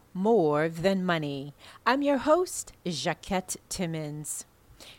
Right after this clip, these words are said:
This is a podcast where we explore the psychology,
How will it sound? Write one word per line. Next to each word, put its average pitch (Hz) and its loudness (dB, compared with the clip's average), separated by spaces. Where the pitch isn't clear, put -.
This 170 -6
is 247 -6
a 294 2
podcast 202 0
where 170 2
we 208 -2
explore 170 0
the 165 -10
psychology, 226 -4